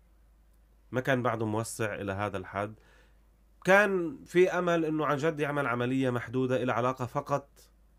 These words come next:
بمواجهة المقاومة، مش يروح على مجزرة مثل، مثل ما راح بالأول. ولكن لا، بعد ساعات بلش القصف المنهجي اللي حضرتك عم تحكي عن هذه القنابل الضخمة اللي عم تقيم بيوت وأحياء من، من أصلها.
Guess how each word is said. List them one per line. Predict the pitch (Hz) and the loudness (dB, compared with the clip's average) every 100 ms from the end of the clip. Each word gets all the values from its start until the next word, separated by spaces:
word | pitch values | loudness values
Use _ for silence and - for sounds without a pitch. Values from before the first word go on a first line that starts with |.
| _ - | _ -6
بمواجهة | 120 127 127 120 131 120 120 113 | 0 2 2 2 0 0 -4 -6
المقاومة، | 113 - 113 110 104 107 | -8 -2 -2 -2 -4 -6
مش | 120 127 | -6 -4
يروح | 123 110 | -2 -2
على | 110 113 | -2 -4
مجزرة | 113 104 113 110 | -4 -6 -6 -6
مثل، | 101 | -6
مثل | 107 - 110 | -10 -10 -8
ما | 107 | -6
راح | 107 98 | -6 -6
بالأول. | 98 95 90 - _ - - - | -6 -6 -8 -12 _ -20 -12 -2
ولكن | 135 147 147 | 0 2 0
لا، | 139 - | 0 0
بعد | 123 120 | -2 -2
ساعات | - 110 120 262 - _ _ _ _ _ _ - | -2 -2 -2 -4 -8 _ _ _ _ _ _ -2
بلش | 131 123 117 | 0 0 -4
القصف | 120 123 110 | -6 -6 -6
المنهجي | 110 113 117 107 | -8 -6 -6 -8
اللي | 101 | -10
حضرتك | 107 113 101 | -8 -8 -8
عم | 95 | -10
تحكي | 110 107 | -12 -10
عن | 98 | -8
هذه | 107 104 | -6 -8
القنابل | 98 104 107 107 110 110 - - - - | -8 -6 -4 -4 -6 -8 -16 -20 -20 -14
الضخمة | 95 107 117 113 | -6 -4 -4 -4
اللي | 110 | -2
عم | 98 98 | -4 -4
تقيم | 113 113 | -6 -6
بيوت | 104 110 110 | -6 -6 -6
وأحياء | 107 90 104 101 | -8 -10 -8 -8
من، | 104 101 92 107 | -8 -10 -10 -10
من | 87 | -8
أصلها. | - - | -10 -12